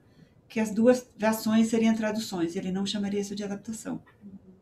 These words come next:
Speaker 1: Né? Então, uma questão, acho que, de, de posicionamento teórica, muito mais do que de uma característica intrínseca do próprio texto, né? Como você já mencionou. Então, não é só no teatro, eu acho que isso acontece, essa discussão, né?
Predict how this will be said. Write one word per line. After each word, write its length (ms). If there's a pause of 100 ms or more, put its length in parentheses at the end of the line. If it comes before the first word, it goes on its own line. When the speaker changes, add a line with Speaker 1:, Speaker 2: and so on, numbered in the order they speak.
(640)
Speaker 1:
Né? 120
Então, 200
uma 120
questão, 400
acho 180
que, 100
de, 400 (880)
de 180
posicionamento 720
teórica, 560
muito 320
mais 320
do 100
que 400 (400)
de 200
uma 240
característica 600
intrínseca 480
do 100
próprio 320
texto, 380
né? 160 (680)
Como 200
você 260
já 160
mencionou. 480 (1900)
Então, 160
não 180
é 80
só 200
no 160
teatro, 460
eu 40
acho 140
que 80
isso 100
acontece, 500
essa 160
discussão, 500
né? 200